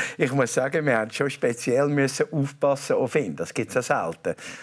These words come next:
Dass, äh, einer, äh, ein Noviz raufkommt. Äh, übrigens im Halbfinal, äh, Playoff gegen den S C Bern, haben sie von der Elite, von der Noviz, äh, raufgenommen in die Elite.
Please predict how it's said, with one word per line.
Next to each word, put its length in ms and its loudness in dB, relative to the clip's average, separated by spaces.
Dass, 240 2
äh, 240 4
einer, 400 2
äh, 720 4
ein 60 2
Noviz 380 2
raufkommt. 640 0
Äh, 800 2
übrigens 380 2
im 120 -2
Halbfinal, 880 2
äh, 280 4
Playoff 760 0
gegen 520 2
den 100 4
S 160 0
C 140 2
Bern, 400 2
haben 220 0
sie 180 -4
von 100 -4
der 180 0
Elite, 540 2
von 160 -2
der 80 4
Noviz, 400 0
äh, 480 2
raufgenommen 760 0
in 140 -8
die 80 0
Elite. 500 0